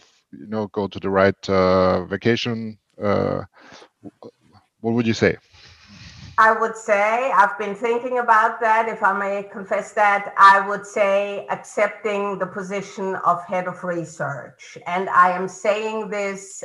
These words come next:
Speaker 2: uh, we have International Women's Day on Monday. I am particularly talking to all the ladies who are listening out there. I confess here on this live stream, I had the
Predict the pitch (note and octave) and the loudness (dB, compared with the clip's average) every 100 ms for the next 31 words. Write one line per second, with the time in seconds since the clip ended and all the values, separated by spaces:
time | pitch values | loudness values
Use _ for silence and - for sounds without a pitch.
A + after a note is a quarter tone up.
0 | - E3+ F3 E3+ - E3+ F#3 F3+ E3+ E3+ | 0 4 6 6 4 -6 -8 -2 2 4
1 | D#3+ - G3 G3 G3+ G#3 G#3 A#3 G3+ G#3 | 2 -2 -6 -2 -2 -2 0 -2 0 -2
2 | G3 G3 F#3 G3 F3 F3+ F3+ F3+ F3+ F3 | -2 -4 -6 -4 -2 2 2 4 2 0
3 | F3 E3+ F3 F3+ - - - G3 F3+ F3+ | -2 -4 -2 -4 -8 -20 0 4 4 2
4 | E3+ F#3+ F#3 - B3 A#3 A#3+ A3+ A3 G#3 | -4 -8 -12 -6 -4 -2 0 0 -2 -4
5 | G#3+ F#3+ F#3+ G#3+ G3 F#3+ F3 F#3 F#3 F3 | 2 4 4 0 -6 -4 2 4 4 2
6 | F#3 F#3 F3+ E3 E3 D#3 - E3+ D#3+ D#3 | 0 0 -2 -8 -10 -12 -10 -4 -4 -4
7 | D3+ - D#3 D3+ C3+ B2+ B2+ - D3+ G2+ | -10 -12 -12 -10 -10 -10 -12 -14 -12 -12
8 | F2 - _ _ _ G3 F#3+ F3+ G#3 F#3+ | -16 -20 _ _ _ 6 8 6 -2 -2
9 | F#3 - A3+ B3 - - B3 G#3 G#3 G#3+ | -2 0 0 0 -8 -10 -2 4 4 4
10 | - F#3+ G#3 A3 A3 - G#3 F3+ F3 - | 6 8 8 2 -4 -2 4 4 4 -4
11 | - G3+ F3+ F3+ F#3 F3+ F3+ F3 E3+ E3+ | -6 -2 0 0 2 2 2 -2 -4 -10